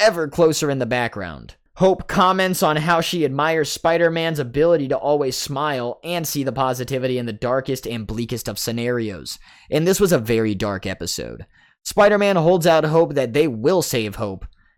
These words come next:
because that's her name, right? It's a pretty strong concept, though, giving hope to an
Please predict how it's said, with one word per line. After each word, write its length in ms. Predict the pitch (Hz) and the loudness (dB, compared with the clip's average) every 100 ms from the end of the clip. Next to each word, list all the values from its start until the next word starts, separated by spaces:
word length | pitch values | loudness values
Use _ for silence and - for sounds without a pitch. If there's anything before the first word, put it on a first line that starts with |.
| - | -8
because 240 | 120 151 | -4 -2
that's 220 | 123 127 | 0 -2
her 100 | 123 | -2
name, 320 | 101 127 107 90 | -2 -2 -4 -6
right? 280 | 90 117 - _ _ - | -6 -6 -8 _ _ -6
It's 160 | 165 | -2
a 60 | 180 | -2
pretty 240 | 208 233 | 0 -2
strong 320 | - 214 185 | 0 0 0
concept, 520 | 156 170 160 135 110 - | 0 0 0 -2 -6 -4
though, 220 | 117 110 | -4 -4
giving 340 | 113 131 131 | -2 -2 -2
hope 360 | 107 127 123 - | -4 -2 -2 -2
to 180 | - 113 | -6 -6
an 160 | 110 | -6